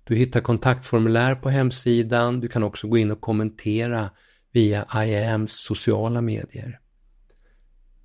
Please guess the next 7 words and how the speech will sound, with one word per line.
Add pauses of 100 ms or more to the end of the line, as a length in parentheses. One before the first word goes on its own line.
(320)
Nästa
vecka
i
podden
pratar (280)
vi
om